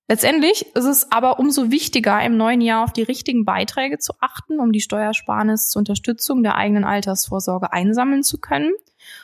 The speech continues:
Und dann würde es natürlich auch noch ein bisschen mehr Sinn machen, diese Steuersparnis, die man dann bekommt, für seine Finanzplanung einzusetzen und nicht zum Beispiel für den nächsten, ähm, Kaffee beim Starbucks.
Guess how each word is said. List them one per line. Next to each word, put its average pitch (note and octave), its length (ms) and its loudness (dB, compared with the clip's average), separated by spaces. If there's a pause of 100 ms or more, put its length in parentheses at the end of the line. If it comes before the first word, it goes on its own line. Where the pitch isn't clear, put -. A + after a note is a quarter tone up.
(120)
Und A#3 200 2
dann A3+ 220 2
würde C#4+ 180 2
es C4+ 100 -2
natürlich B3+ 420 -2
auch B3 120 2
noch C#4+ 100 0
ein B3+ 100 2
bisschen A#3+ 320 0
mehr A3+ 220 2
Sinn C4+ 160 0
machen, B3 300 2
diese A#3 200 0
Steuersparnis, - 840 -2
die - 80 -6
man G3 180 2
dann G#3+ 200 0
bekommt, G#3 480 0 (320)
für C4 120 0
seine A3 240 2
Finanzplanung G#3 880 0
einzusetzen A#3+ 720 0
und G3+ 220 0
nicht G3+ 320 -2 (140)
zum - 140 -2
Beispiel A#3 240 2
für A3 100 -2
den G3+ 140 2
nächsten, G3 460 2
ähm, F#3+ 440 0
Kaffee - 320 -2
beim G#3 240 0
Starbucks. - 680 -2